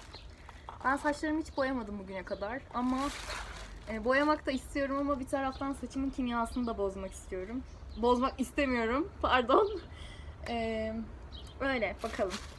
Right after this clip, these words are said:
<laughs> Belki arada beyazlarım çıkarsa o zaman boyayabilirim. Arkadaşlarım bu arada açık renkleri denememi istiyor. Ee, daha böyle açık kahverengiler, kumrallar ama bilemiyorum.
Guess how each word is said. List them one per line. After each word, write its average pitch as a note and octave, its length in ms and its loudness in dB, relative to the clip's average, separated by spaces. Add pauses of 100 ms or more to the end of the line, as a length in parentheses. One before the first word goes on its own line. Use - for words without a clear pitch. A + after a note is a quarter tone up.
(280)
<laughs> - 680 -2
Belki C#4 340 4
arada C4 320 0
beyazlarım A#3+ 560 0
çıkarsa A#3 540 -2
o A3+ 100 0
zaman A3 460 0
boyayabilirim. G3+ 720 0 (880)
Arkadaşlarım C4 720 2
bu C#4 40 2
arada C#4 160 0
açık A#3+ 280 -4
renkleri B3 400 -2
denememi G#3 400 -2
istiyor. G3+ 460 -4 (720)
Ee, G3+ 300 0
daha A3 260 2
böyle G#3+ 220 6
açık - 520 -6
kahverengiler, G3+ 640 -2 (120)
kumrallar G#3 580 0
ama C#4 280 0 (300)
bilemiyorum. A#3 440 2